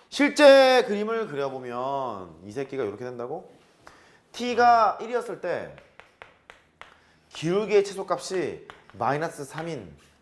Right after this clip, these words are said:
그런 F 프라임 T를 내가 그린 거라고. 기울기 함수로, 기울기 함수,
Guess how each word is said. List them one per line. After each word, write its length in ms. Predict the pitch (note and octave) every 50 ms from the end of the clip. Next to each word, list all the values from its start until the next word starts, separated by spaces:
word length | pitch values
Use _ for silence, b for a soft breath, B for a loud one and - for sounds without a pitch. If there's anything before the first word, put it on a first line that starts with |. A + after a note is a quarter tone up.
| _ -
그런 480 | - C#3+ D#3+ E3+ D#3 B2+ G#2+ F2+ - - _ _ _ _ _
F 180 | A#2+ A#2 - -
프라임 240 | - D#3+ D3+ C#3 -
T를 160 | - C3+ A#2+
내가 160 | G#2+ G2 -
그린 300 | - - C3+ A#2+ G#2 F2+
거라고. 340 | F2 E2 D#2 D2+ D#2 D#2+ - _
기울기 340 | - D#3+ E3 D#3+ D3+ C3 A2+
함수로, 300 | F#2+ F2+ F2+ F2 F2 -
기울기 260 | - C3+ A#2+ G2+ G2+
함수, 320 | G2 E2+ E2 D#2+ E2+ D#2+